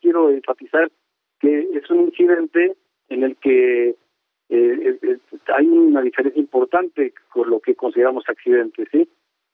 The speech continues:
En el incidente no hay daño a las personas, ni a los bienes, ni a, ni a los aviones, pero que, este, eh, por una, eh, situación inesperada,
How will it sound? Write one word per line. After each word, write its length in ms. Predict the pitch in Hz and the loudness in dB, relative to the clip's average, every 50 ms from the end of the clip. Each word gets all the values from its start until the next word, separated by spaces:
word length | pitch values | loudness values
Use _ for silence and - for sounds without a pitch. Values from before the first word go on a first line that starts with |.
| _ _ | _ _
En 100 | 123 127 | -2 -2
el 120 | 127 131 | 0 0
incidente 500 | 139 131 - 139 143 156 165 160 - 165 | -2 -8 -8 -4 -2 -2 -2 0 -2 -2
no 260 | 147 147 147 151 151 151 | 0 0 0 2 2 2
hay 120 | 147 143 | 0 0
daño 380 | - 147 147 151 156 147 135 127 | 0 -2 0 2 2 2 2 0
a 40 | |
las 160 | 120 117 110 - | 0 -2 -4 -4
personas, 680 | _ 123 117 110 - 135 143 147 147 151 147 143 135 - | _ -8 -8 -4 -2 0 0 2 2 2 2 0 0 -2
ni 240 | - 117 113 113 113 | -6 -10 -8 -6 -4
a 100 | 113 113 | -4 -4
los 380 | 113 113 113 113 110 110 107 - | -4 -6 -8 -4 -4 -4 -4 -2
bienes, 440 | 127 135 143 143 143 147 151 156 - _ _ _ _ _ _ _ _ _ _ _ _ | 0 0 0 0 0 -4 -8 -8 -14 _ _ _ _ _ _ _ _ _ _ _ _
ni 140 | 120 117 | -2 -2
a, 80 | 117 120 | -2 -2
ni 180 | 120 120 117 113 | -4 -4 -2 -2
a 60 | 110 | 0
los 180 | 113 110 - | 0 -2 -2
aviones, 460 | 120 120 131 143 151 156 156 165 165 - _ _ _ _ _ _ _ _ _ _ _ _ _ _ | -2 -2 0 0 0 0 0 -2 -4 -4 _ _ _ _ _ _ _ _ _ _ _ _ _ _
pero 260 | 131 127 123 123 117 | -2 -2 -2 -2 -4
que, 120 | - 131 123 | -2 -2 -2
este, 680 | 110 - - _ - 131 120 120 127 131 - - - | -2 -2 -8 _ 0 2 2 2 0 -4 -8 -12 -10
eh, 540 | - 117 117 113 113 113 110 107 107 104 104 - _ - _ | -8 -6 -6 -6 -8 -8 -8 -8 -8 -8 -10 -12 _ -20 _
por 160 | _ 123 120 123 | _ 0 0 0
una, 480 | 127 139 151 147 135 127 120 117 107 - _ _ _ _ _ _ _ _ _ _ _ _ _ | 2 2 2 2 2 0 0 -2 -4 -8 _ _ _ _ _ _ _ _ _ _ _ _ _
eh, 280 | - 110 110 107 107 - | -2 -2 -2 -2 -2 -6
situación 580 | - - - 127 110 - - 143 143 143 139 135 | -10 -4 -2 -2 -2 0 0 -2 -2 -2 -2 -6
inesperada, 680 | 123 120 120 107 - - 156 151 143 139 143 151 156 | -8 -10 -10 -8 -4 -2 0 0 0 0 0 -2 -4